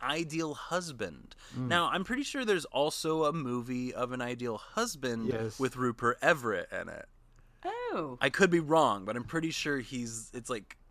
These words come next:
Speaker 2: Let's
Speaker 1: it's
Speaker 2: look it up.
Speaker 3: So
Speaker 1: or maybe it's Colin
Speaker 3: charming.
Speaker 1: Firth. It's someone from the two thousand two
Speaker 3: Importance.
Speaker 1: Importance.
Speaker 3: Yeah.
Speaker 1: Yeah, look it up for me, Scott. Thanks.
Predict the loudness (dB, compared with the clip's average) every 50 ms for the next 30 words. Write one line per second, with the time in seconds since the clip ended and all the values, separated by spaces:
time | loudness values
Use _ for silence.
0 | -20 -20 -16 -10 -6 -4 -4 -2 -2 -2 0 0 0 2 4 4 6 8 8 10
1 | 10 8 6 6 4 2 4 4 4 4 6 4 4 4 6 6 8 8 8 6
2 | 6 6 6 6 6 4 0 -8 -6 0 0 2 4 4 6 6 6 8 8 6
3 | 4 2 0 0 2 2 4 2 2 -2 -4 -4 -6 -8 -4 -4 -4 -2 -2 -2
4 | 0 2 2 4 4 2 2 2 0 0 2 0 0 0 -2 -4 -6 -8 -6 -2
5 | 0 0 0 0 0 -4 -8 -16 -20 -20 -20 -20 -18 -10 -4 0 0 0 0 -2
6 | -2 -2 -4 -4 -4 -8 -12 -12 -12 -12 -14 -14 -14 -12 -12 -14 -14 -14 -16